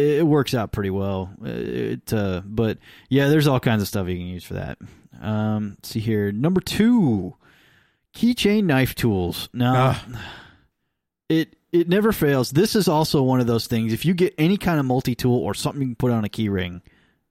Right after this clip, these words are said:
Speaker 2: It's gonna be in the top five.
Speaker 1: you can bet it's probably gonna be in
Speaker 2: Yeah.
Speaker 1: the top five or just miss it.
Speaker 2: I love how everybody, it's, everybody has an opinion about these things too. I mean,
Speaker 1: Yeah.
Speaker 2: everybody.
Speaker 1: Yeah, and it's, it, it gets kinda ridiculous in some,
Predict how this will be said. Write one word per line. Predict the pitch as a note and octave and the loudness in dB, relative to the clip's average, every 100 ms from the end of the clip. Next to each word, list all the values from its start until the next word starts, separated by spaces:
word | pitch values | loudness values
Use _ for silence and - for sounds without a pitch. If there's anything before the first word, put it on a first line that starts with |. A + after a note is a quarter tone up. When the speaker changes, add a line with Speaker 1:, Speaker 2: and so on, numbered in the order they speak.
| _ | _
Speaker 2:
It's | B2+ - | -4 -2
gonna | C3+ A2+ | 0 2
be | A2+ | 0
in | G#2 | 0
the | |
top | G2+ G#2+ F#2+ | -2 -2 -2
five. | G2+ G2 D#3 | 0 2 4
Speaker 1:
you | |
can | F3+ E3+ | 2 2
bet | D3+ C#3+ | 2 0
it's | B2+ A#2+ | -2 -6
probably | - D3+ C#3+ B2+ A#2+ G#2+ | -4 0 0 2 0 0
gonna | G#2+ | 0
be | G2 | 0
in | G#2 | -2
Speaker 2:
Yeah. | |
Speaker 1:
the | G2+ | -2
top | G2+ - | -4 -4
five | F#2+ F#2 | -4 -4
or | G2 | -6
just | F2+ A#2 G#2+ - | -2 -2 -2 -4
miss | G2 G2+ F#2+ | -8 -6 -8
it. | - - - _ - | -10 -16 -20 _ -2
Speaker 2:
I | A3 | 0
love | C4 G#3 | 0 0
how | F3 B2+ | 2 2
everybody, | B2+ D3 D3 B2+ A#2+ A#2 A#2 C3 C3 B2 C#3 | 2 2 2 2 2 2 0 -4 -8 -6 -4
it's, | C3+ - - | -4 -6 -6
everybody | D3+ D#3 D3 B2 A2+ | -2 0 2 2 0
has | G#2+ G#2 G#2 | 0 -2 -2
an | |
opinion | F#2 G#2+ G2 F#2 | -4 -4 -4 -6
about | F2+ F2+ | -8 -10
these | - - | -12 -14
things | G2+ G2 - | -12 -10 -10
too. | A2 G2 F#2+ | -6 -6 -6
I | G2 | -6
mean, | G2+ | -2
Speaker 1:
Yeah. | F#2+ F2+ - _ _ | -2 -4 -10 _ _
Speaker 2:
everybody. | D#3+ C#3+ C3+ G#2+ A2+ G#2 G#2 G2 F#2 F2 D#2+ - - | 0 2 2 2 2 2 0 -2 -2 -6 -12 -20 -4
Speaker 1:
Yeah, | A2+ G#2 F2 F2+ - - | -2 0 -2 -4 -10 -4
and | A2+ A#2 A2+ A2 A#2 | 0 2 0 -2 -6
it's, | A#2+ - B2 C#3 - - - | -8 -8 -2 0 -2 -8 -6
it, | D3 C#3+ | -6 0
it | E3 C#3+ | 0 2
gets | G3 - | 0 0
kinda | E3 C3+ A2 | 0 2 2
ridiculous | G#2+ G#2+ G#2+ G#2+ G#2 - | 0 -2 -2 -2 -2 -4
in | G#2 | -6
some, | A2 G#2 G#2 | -4 -4 -8